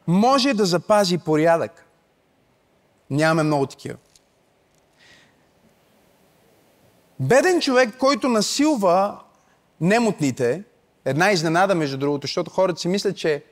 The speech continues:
бедните са насилвани от богатите, но най-често бедните са насилвани от другите бедни.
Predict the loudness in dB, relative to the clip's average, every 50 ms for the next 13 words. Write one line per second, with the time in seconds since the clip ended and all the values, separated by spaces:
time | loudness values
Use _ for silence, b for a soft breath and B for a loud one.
0 | _ _ _ _ _ _ _ _ _ _ _ _ _ _ _ _ _ _ _ -8
1 | -2 0 2 2 2 2 0 -2 -2 -4 -4 -4 -4 -4 -4 -4 -4 -2 -2 -2
2 | 0 -2 -2 -2 -2 -2 -2 0 2 2 2 0 -4 -6 -4 -4 -2 0 0 0
3 | 0 0 -2 -2 -2 -4 -4 -2 -2 0 0 -2 -2 -4 -6 -4 -4 -4 -4 -2
4 | -2 -2 -2 -2 -2 -2 -2 -2 -2 -2 -2 -4 -4 -4 -4 -6 -6